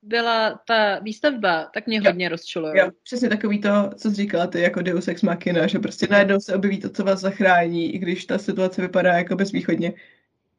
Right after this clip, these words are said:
Speaker 2: Jak mám potom jako čtenář věřit jakýmukoliv dalšímu nebezpečí,
Speaker 1: Jo.
Speaker 2: co ty postavy potká,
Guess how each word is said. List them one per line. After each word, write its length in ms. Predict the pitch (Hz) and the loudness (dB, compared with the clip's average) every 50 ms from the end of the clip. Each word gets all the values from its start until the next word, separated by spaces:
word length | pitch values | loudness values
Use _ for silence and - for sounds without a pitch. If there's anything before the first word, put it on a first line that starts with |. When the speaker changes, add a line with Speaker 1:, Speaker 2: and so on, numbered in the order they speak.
| _ _ _ _ _ _ _ _ - - _ _ _ _ _ _ | _ _ _ _ _ _ _ _ -20 -20 _ _ _ _ _ _
Speaker 2:
Jak 220 | 220 214 220 233 240 | 4 6 6 6 6
mám 240 | 269 285 294 285 254 | 6 8 8 8 6
potom 240 | 240 226 233 233 | 4 4 4 2
jako 160 | 233 233 247 247 | 2 2 0 -2
čtenář 640 | - - - 214 190 160 165 165 170 202 202 - | -4 -2 0 0 2 2 2 0 0 -2 -4 -6
věřit 360 | - 185 190 196 208 220 202 214 | -2 0 2 2 2 2 2 0
jakýmukoliv 580 | 202 202 - 247 262 285 277 - 269 269 233 | 0 0 0 -2 -2 -2 0 2 2 4 4
dalšímu 340 | 214 214 208 - 247 233 233 | 4 2 2 2 0 2 2
nebezpečí, 480 | 233 214 202 202 202 - 196 - - 208 | 2 2 0 -2 -4 -4 -8 -6 -6 -4
Speaker 1:
Jo. 40 | 180 | -4
Speaker 2:
co 80 | 202 | -2
ty 120 | 196 214 202 | -4 -4 -4
postavy 320 | - 208 208 - 226 226 | -4 -2 0 0 0 2
potká, 560 | 220 214 196 - - - - - - - 226 | 0 -2 -4 -4 -4 -2 -2 -2 -2 -2 -6